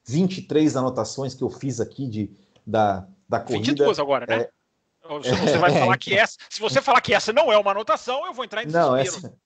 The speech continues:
Speaker 1: não, não, é, essa, essa faz parte da vinte, da, das vinte e três, então, mas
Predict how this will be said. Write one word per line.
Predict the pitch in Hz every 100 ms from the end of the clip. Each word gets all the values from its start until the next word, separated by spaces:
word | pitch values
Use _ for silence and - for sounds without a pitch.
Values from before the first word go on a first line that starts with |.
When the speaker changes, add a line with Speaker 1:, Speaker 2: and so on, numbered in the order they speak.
| _
Speaker 1:
não, | 156 165 -
não, | 196 120
é, | 110 123 127
essa, | 131 143
essa | 139 151 165
faz | 160 156
parte | - 156 151
da | 147
vinte, | 143 139 - -
da, | 117
das | 123 131 127
vinte | 147 131
e |
três, | - 156 123
então, | 117 123
mas | 139